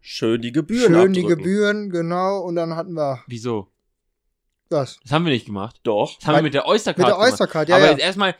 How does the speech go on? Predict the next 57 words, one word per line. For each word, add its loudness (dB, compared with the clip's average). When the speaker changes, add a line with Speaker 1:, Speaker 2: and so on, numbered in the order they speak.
Speaker 3:
Stansted 2
Express. -6
Da -2
haben -4
wir -14
dann -2
Speaker 1:
Ach, -4
stimmt. -6
Speaker 3:
runter 2
an -2
diesen -8
Schalter -4
gegangen -6
und -8
da -8
wollte -6
ich -10
die -8
ja 2
kaufen. -4
Und -8
Speaker 2:
Ja. -4
Speaker 3:
dann -8
habe -12
ich -14
mit -12
meinem -14
N -16
twenty-six -10
versucht. -10
Nee, -6
klappt -14
nicht. -12
Speaker 1:
Stimmt, -8
dein -2
Speaker 3:
Und -8
Speaker 1:
Handy -4
ging -8
dann. -10
Speaker 3:
Ja, -4
mein -8
Handy, -4
Pay-, -10
PayPal, -4
also -2
das, -8
das, -6
das -4
habe 0
ich -10
dem -4
Typen -10
auch -6
gesagt. -6
Das, -8
also -8
wirklich, -10